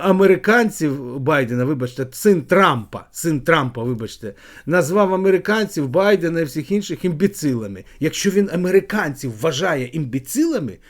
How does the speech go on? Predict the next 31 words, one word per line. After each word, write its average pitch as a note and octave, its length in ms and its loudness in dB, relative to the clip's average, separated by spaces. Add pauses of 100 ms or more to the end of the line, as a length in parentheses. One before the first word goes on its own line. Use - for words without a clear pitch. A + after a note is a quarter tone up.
(360)
то G#3 200 8
ким C4 400 2
він F3+ 220 0
вважає E3 580 0
нас, D3+ 340 -6
українців? D3+ 720 -6
У A#2+ 40 -6
мене C3+ 240 -6
от B2 180 -12
питання. C3 540 -10 (760)
Імбецили F#3 760 2
дозволили D#3+ 680 2
бити D#3+ 380 -2
вглуб C3 320 -6
Росії. B2+ 440 -6
А D3+ 80 -8
хто - 280 -4
ж - 140 -18
тоді F#3+ 260 -4
ми F3+ 460 -2
для B2+ 320 -4
сина A#3 520 -6
Трампа? B2+ 600 -6 (220)
І E3+ 80 -2
що C#4+ 280 -2
робити A#3 380 0
Трампу? E3 480 -2
Відмінити? A3+ 800 0 (300)
Ну, G3 260 2
це, F#3 960 2 (120)
ну, C3+ 760 -2